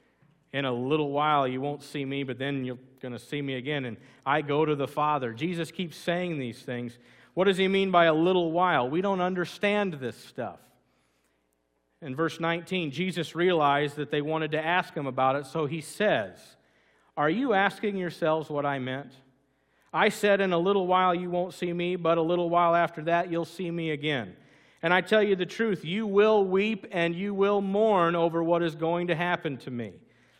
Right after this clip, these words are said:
but the world will rejoice. You will grieve, but your grief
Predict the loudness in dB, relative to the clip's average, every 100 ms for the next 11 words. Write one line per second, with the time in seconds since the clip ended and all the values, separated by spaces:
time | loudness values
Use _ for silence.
0 | _ 2 2 2 -2 -2 0 2 2 0
1 | -4 -6 -6 -6 -8 -6 -6 -8 -18 -20
2 | -20 _ _ _ _ _ _ _ _ _
3 | _ _ _ _ -2 0 0 0 4 4
4 | 2 -2 -8 -14 -20 _ _ _ _ _
5 | -2 -2 -6 -6 -2 0 -2 -6 -18